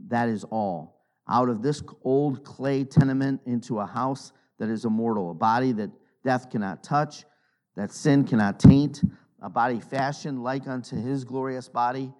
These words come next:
I was born in the flesh in eighteen thirty-seven. I was born in the spirit in eighteen fifty-six.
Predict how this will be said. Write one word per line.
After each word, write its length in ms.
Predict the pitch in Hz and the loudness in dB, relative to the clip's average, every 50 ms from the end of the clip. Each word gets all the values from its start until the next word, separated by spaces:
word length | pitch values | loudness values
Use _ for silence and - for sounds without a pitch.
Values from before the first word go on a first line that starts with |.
| _ _ _ _ _ _ _ - | _ _ _ _ _ _ _ -4
I 160 | - 123 131 | -2 0 2
was 180 | 127 123 117 110 | 2 0 0 -4
born 380 | 98 110 139 156 170 180 180 | -4 -2 0 2 2 2 2
in 80 | 170 151 | 0 0
the 80 | 135 | -2
flesh 440 | - - 143 151 151 156 151 - - 123 | -4 -2 0 0 0 0 -2 -6 -10 -12
in 180 | - 117 117 | -10 -8 -6
eighteen 400 | 113 139 139 135 - - 135 117 | -6 -6 -8 -8 -6 -6 -6 -4
thirty-seven. 760 | 113 123 123 117 113 110 - - 151 143 135 143 143 143 135 - - - _ _ _ - | -4 -4 -6 -6 -6 -8 -4 -2 -2 0 0 -2 -2 -4 -6 -8 -14 -20 _ _ _ -8
I 100 | - 113 | -4 -4
was 120 | 113 101 | -4 -4
born 300 | - - 131 135 143 143 | -4 -4 -2 0 2 4
in 80 | 139 127 | 4 4
the 80 | 123 | 2
spirit 500 | 113 - - - 135 135 135 135 135 131 131 - - - _ _ - - | 0 -2 -2 2 4 4 6 6 4 2 0 -6 -18 -20 _ _ -4 -2
in 100 | 117 117 - - | -2 -2 -2 -2
eighteen 360 | 131 131 123 - 135 127 113 | -4 -4 -2 0 0 0 0
fifty-six. 840 | - - 131 123 - 123 117 - - - 151 147 147 - - - | 0 0 0 0 0 -4 -6 -2 0 0 0 0 0 -4 -12 -16